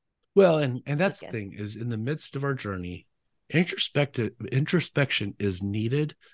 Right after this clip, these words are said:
Speaker 1: It's just don't stay in the state of navel gazing. It's
Speaker 2: Mm-hmm.
Speaker 1: because we still have to move. We still have to work. We still have to, uh, li-, we still have now situations. But I would spend, you know, Keith Cunningham did it really well.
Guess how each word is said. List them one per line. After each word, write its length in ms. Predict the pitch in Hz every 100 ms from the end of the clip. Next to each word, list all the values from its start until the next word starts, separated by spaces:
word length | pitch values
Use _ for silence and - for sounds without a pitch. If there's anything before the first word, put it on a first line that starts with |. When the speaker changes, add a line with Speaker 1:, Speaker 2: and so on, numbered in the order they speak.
| _ _ -
Speaker 1:
It's 140 | 123
just 320 | - 170 -
don't 240 | 156 156 -
stay 280 | - 143
in 140 | 131 123
the 80 | 104
state 280 | - 117
of 220 | 104 101 120
navel 240 | 113 92
gazing. 520 | 80 78 76 87 - _ _ _ _ _ _ -
It's 140 | 131
Speaker 2:
Mm-hmm. 60 | 165
Speaker 1:
because 240 | 147 143
we 80 | 160
still 260 | 151 - 190
have 220 | 127 -
to 80 | 98
move. 320 | 101 90 82
We 60 | 110
still 220 | - 240
have 200 | 143 147
to 60 | -
work. 260 | 98 87 82
We 80 | -
still 200 | - 175
have 180 | 147 147
to, 200 | 120 101
uh, 80 | 107
li-, 340 | 104 110 110 110
we 120 | 131
still 180 | 139 190
have 100 | 139
now 340 | 117 120 123
situations. 960 | 110 - 110 - 92 87 - 87 85 - _ _ _ _ _ _ _ -
But 100 | 135
I 140 | 143
would 160 | 196 -
spend, 400 | - 127 117 117
you 100 | 123
know, 220 | 107 104 -
Keith 180 | 175 180
Cunningham 420 | 143 131 110 117
did 140 | 113 117
it 120 | 131
really 220 | 127 139
well. 280 | 139 120